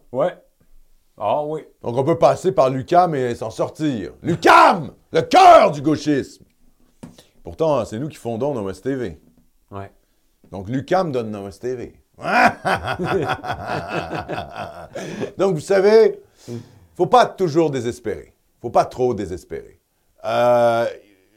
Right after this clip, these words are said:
Speaker 2: il y a un effet de mode, tout ça. Euh, quand votre, quand votre nièce va se mettre à payer des impôts, elle va rencontrer un homme, elle va vouloir faire des enfants, tout ça va, risque potentiellement de s'estomper.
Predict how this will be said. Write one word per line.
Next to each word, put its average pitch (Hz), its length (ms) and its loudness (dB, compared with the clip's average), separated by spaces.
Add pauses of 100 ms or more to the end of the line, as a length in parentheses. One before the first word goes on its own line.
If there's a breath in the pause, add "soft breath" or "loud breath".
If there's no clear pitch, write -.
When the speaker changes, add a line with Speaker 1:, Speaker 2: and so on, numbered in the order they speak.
Speaker 2:
il 139 100 -16
y 160 60 0
a 165 60 0
un 165 80 -2
effet 147 260 -2
de 123 60 -8
mode, 127 380 0
tout 113 120 -14
ça. 110 420 0 (480 soft breath)
Euh, 117 260 2
quand 156 140 6
votre, 139 320 2
quand 143 180 2
votre 123 220 0
nièce 123 300 2
va 117 100 0
se 113 100 -10
mettre 120 180 -2
à 110 40 2
payer 117 260 2
des 107 180 -2
impôts, 101 460 -2
elle 98 80 -4
va 101 60 -4
rencontrer 98 440 -8
un 95 200 -10
homme, 90 260 -6
elle 87 60 -8
va 87 80 -8
vouloir 90 280 -6
faire 90 140 -8
des 87 180 -12
enfants, 82 460 -12 (420 soft breath)
tout - 120 -20
ça 135 160 0
va, 117 140 -2
risque 131 440 -4
potentiellement 104 640 -8
de 107 100 -8
s'estomper. 82 680 -12